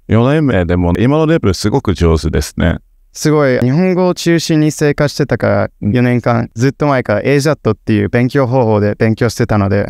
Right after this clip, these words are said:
Speaker 2: 毎日起きてから寝るまでずっと日本語を聞いてたり、日本の本読んでたり、漫画読んでたり、そんな感じですね。多分毎日四時間ぐらいアニメ見ました。
Speaker 1: でも四時間でだいぶ長いですけど、そういう勉強方法は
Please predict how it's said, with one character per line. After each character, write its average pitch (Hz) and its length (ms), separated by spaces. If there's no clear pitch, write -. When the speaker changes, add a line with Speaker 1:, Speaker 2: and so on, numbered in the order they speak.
Speaker 2:
毎 190 240
日 139 340
起 151 140
き - 80
て 131 100
か 123 100
ら 113 120
寝 117 100
る 127 100
ま 127 120
で 110 140
ず 120 160
っ 127 40
と 143 140
日 131 100
本 135 160
語 135 60
を 135 80
聞 - 160
い 127 40
て 127 120
た 120 100
り、 104 180
日 107 100
本 131 180
の 135 260
本 151 300
読 110 160
ん 120 60
で 117 100
た 110 120
り、 101 240
漫 123 200
画 131 100
読 127 160
ん 127 40
で 120 60
た 110 140
り、 104 160
そ - 160
ん 123 40
な 123 100
感 123 180
じ 117 60
で 117 80
す - 120
ね。 104 220
多 180 100
分 135 240
毎 135 200
日 135 680
四 123 140
時 135 160
間 143 220
ぐ 135 60
ら 131 120
い - 120
ア 139 100
ニ 139 80
メ 113 120
見 104 120
ま 104 100
し - 100
た。 - 200
Speaker 1:
で - 80
も 92 120
四 117 220
時 220 160
間 98 300
で 82 120
だ 101 200
い 143 100
ぶ 95 120
長 95 380
い 92 160
で 87 120
す - 160
け 90 160
ど、 98 480
そ 165 300
う 175 60
い 170 340
う - 100
勉 131 180
強 135 220
方 131 220
法 80 100
は 87 320